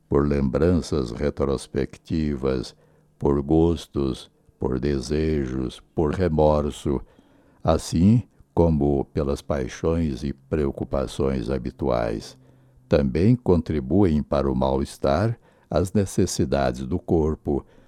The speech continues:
os embaraços nas funções do organismo, acrescentamos nós. E atenção, porque o que mais ocorre em tais experiências são as vinculações de espíritos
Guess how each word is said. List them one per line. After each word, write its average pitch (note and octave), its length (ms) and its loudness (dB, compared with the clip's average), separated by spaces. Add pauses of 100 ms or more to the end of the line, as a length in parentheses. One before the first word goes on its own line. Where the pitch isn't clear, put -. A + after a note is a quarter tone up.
(120)
os E2 180 0
embaraços C2+ 1000 -2
nas D#2+ 240 -4
funções C2+ 840 -4
do D2 140 -2
organismo, D#2 920 -2 (320)
acrescentamos C#2+ 1120 -2
nós. B1 540 -8 (640)
E G2+ 140 4
atenção, D#2+ 720 0 (340)
porque F#2+ 760 4 (180)
o A#2 100 2
que - 220 2
mais G#2 380 4
ocorre C#2 760 2
em C#2 80 2
tais D#2+ 380 2
experiências B1+ 1160 0 (520)
são A2+ 360 6
as F#2+ 180 4
vinculações E2 1120 2
de F2 100 0
espíritos D#2 960 -2